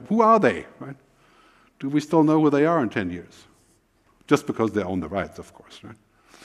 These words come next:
So, for that, to understand the future is about imagination. Let's not think for a moment that we can calculate the future with a spreadsheet.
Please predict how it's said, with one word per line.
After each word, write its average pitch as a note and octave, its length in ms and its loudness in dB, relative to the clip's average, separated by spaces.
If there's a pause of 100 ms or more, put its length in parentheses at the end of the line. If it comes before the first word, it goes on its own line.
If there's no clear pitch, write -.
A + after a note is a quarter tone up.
(600)
So, C#3 220 6 (260)
for D3 140 2
that, G3+ 240 8 (100)
to D#3+ 100 -6
understand C#3 440 2
the C#3+ 80 -2
future D#3 400 0 (260)
is A#2 80 -6
about G#2+ 240 -2
imagination. F#2 600 -8 (1800)
Let's D3 200 2
not F#3+ 160 4
think F#3+ 180 2
for E3 80 4
a - 20 6
moment D3+ 260 4
that B2+ 140 0
we B2+ 60 -4
can G#2+ 140 -8
calculate C#3 520 2
the G#2+ 80 -10
future A#2 320 -6
with F#2+ 100 -6
a G2 40 -12
spreadsheet. - 600 -6